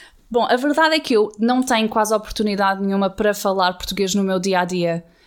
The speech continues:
As pessoas à minha volta falam inglês ou alemão. E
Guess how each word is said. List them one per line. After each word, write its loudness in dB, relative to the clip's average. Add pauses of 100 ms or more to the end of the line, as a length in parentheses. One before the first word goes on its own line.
As -2
pessoas 0
à 0
minha 0
volta 0
falam -2
inglês 0
ou 2
alemão. 0 (760)
E 0